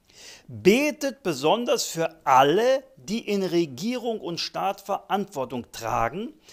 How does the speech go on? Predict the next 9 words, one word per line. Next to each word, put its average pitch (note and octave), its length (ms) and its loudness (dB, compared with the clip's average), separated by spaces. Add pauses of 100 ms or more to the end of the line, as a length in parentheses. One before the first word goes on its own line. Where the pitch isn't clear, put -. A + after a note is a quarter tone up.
(300)
damit F#3+ 360 0
wir G#3+ 120 0
in F#3 100 0
Ruhe A3 400 -2
und G#3 160 -6
Frieden F3 440 -6
leben C#3 380 0
können. G#2+ 360 -6 (460)
Ehrfürchtig A3 1040 -2